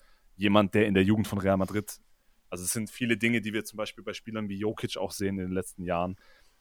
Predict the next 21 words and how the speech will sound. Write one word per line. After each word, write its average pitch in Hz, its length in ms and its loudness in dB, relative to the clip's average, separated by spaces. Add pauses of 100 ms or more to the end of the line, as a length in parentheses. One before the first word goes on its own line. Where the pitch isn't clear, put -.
(320)
Diese 120 280 2
Grundausbildung 110 1000 4
und 98 120 0
diese 101 180 0
technische 123 480 0
Ausbildung, 104 360 2
die 98 120 0
hatte 104 220 2
Trey 104 280 0
halt 98 160 0
einfach 95 240 -4
nicht 92 240 -6
in 104 80 -6
dem 95 160 -2
ganzen 95 340 -4
Highschool- 98 460 -2
und 90 160 -8
A 87 60 -8
A 95 340 0
U, 95 300 2
äh, 87 300 -6